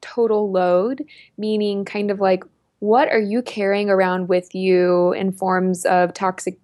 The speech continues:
buildup, exposure, all kinds of pollution? You know, the world we live in, it's just not necessarily structured so that we're feeling awesome all the time, you know? And so what we're trying to do in this whole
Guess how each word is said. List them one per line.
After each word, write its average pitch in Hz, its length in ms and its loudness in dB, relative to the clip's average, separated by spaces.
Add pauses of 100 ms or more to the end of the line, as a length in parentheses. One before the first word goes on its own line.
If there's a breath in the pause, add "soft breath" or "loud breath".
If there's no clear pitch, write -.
(120)
buildup, 285 520 4
exposure, 262 1120 0 (460 loud breath)
all 247 120 2
kinds 233 240 -4
of 196 120 -8
pollution? 254 640 0
You 254 80 0
know, 233 120 2
the 220 80 2
world 226 360 4
we 233 140 2
live 220 300 2
in, 208 300 2
it's 196 220 -4
just - 400 0 (520)
not 240 320 2
necessarily 220 960 2 (920)
structured 226 760 -2
so 214 120 -6
that 190 260 0
we're 208 180 -4
feeling 196 560 -6 (120)
awesome 202 580 -2
all 196 220 2
the 196 100 -4
time, 202 480 -6
you 202 100 -8
know? 190 240 -2
And 202 160 -8
so 196 300 -2
what 196 140 0
we're 202 100 -2
trying 254 320 -2
to 262 60 -4
do 202 280 0
in 190 120 -4
this 190 240 -4
whole 190 460 0